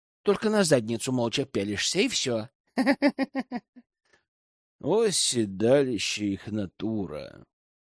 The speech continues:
Мне почему-то стало чертовски стыдно.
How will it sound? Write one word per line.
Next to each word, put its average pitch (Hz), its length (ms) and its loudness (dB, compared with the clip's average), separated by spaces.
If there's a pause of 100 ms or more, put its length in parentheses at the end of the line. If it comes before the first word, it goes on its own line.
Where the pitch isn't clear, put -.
(100)
Мне 156 280 6
почему-то 175 500 0
стало 170 320 4
чертовски 170 580 2
стыдно. 78 920 0